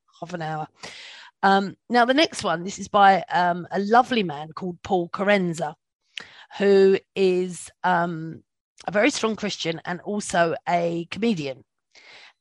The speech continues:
And he worships in a church in Guildford and does some, he, he, he's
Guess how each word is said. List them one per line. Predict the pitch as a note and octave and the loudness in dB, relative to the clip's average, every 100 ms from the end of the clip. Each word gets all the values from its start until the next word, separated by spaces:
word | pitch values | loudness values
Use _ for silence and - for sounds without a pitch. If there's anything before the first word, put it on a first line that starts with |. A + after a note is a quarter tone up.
| - | -4
And | F3+ F#3 F#3 F#3+ - | -2 0 -2 -4 -4
he | G#3+ A3 G#3+ G3+ D#3 - | -2 -2 -2 -4 -10 0
worships | G3 G3+ - - F#3 | 2 2 0 -10 -10
in | |
a | F3+ F#3 _ - - _ | -10 -10 _ -20 -20 _
church | - F3+ - E3 | -2 0 -2 -8
in | E3 | -6
Guildford | - - - C#3+ - - - - _ | -6 -4 -8 -10 -14 -20 -20 -20 _
and | F3+ F#3+ F3+ | 0 0 2
does | G3 F#3+ | 2 2
some, | - F#3+ F#3 | -2 -8 -8
he, | - G3+ - | -6 -6 -6
he, | G3 | -8
he's | F3+ D#3+ G#3 E3 | -6 -8 -10 -12